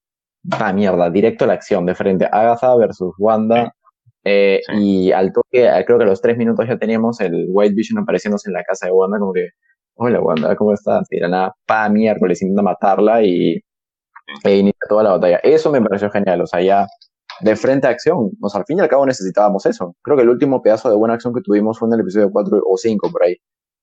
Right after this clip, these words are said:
Speaker 1: Y ya tocaba
Speaker 2: Sí.
Speaker 1: eso. Eh, así que, que empiece directo todo por la, <laughs> por la matanza estaba genial. Eh, bueno, en lo que inicia esto,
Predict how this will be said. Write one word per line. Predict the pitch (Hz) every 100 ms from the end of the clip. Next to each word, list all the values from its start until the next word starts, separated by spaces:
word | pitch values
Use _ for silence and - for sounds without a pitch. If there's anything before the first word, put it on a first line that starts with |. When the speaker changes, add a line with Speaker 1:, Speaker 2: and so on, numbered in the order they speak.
| _ _ _ -
Speaker 1:
Y | 98 95
ya | 101
tocaba | - 101 98
Speaker 2:
Sí. | 95
Speaker 1:
eso. | - _ - _ _ _ _ _ -
Eh, | 95 95 92
así | 92 107
que, | - 107 104 - -
que | 95
empiece | 92 120 123 143
directo | 123 110 110 117
todo | 120 113 117
por | 117 92
la, | 85 85 80 80 82 -
<laughs> | -
por | 110 107
la | 113
matanza | 104 101 113 113 117
estaba | 110 107
genial. | 107 87 85 - _ _ _ _ _ _ -
Eh, | 98 95 90
bueno, | 113 104 95 -
en | 110
lo | 107
que | 107 117
inicia | 143 143 143
esto, | 139 - 143 139